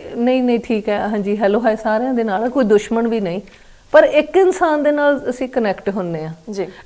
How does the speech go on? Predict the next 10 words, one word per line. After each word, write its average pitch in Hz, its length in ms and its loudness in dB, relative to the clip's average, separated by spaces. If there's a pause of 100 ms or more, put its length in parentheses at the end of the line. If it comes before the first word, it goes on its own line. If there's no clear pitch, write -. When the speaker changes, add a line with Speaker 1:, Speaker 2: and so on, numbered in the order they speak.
Speaker 1:
And 277 140 2
ਕਦੇ-ਕਦੇ 285 520 6
ਇਹ 269 60 4
ਵੀ 320 120 2
ਹੁੰਦਾ 277 240 0
ਹੈ, 254 60 2
ਮਨਪ੍ਰੀਤ, 254 340 0
ਕਿ, 294 180 -2
ਅਮ, 190 760 -4 (200)
ਅਸੀਂ, 277 260 0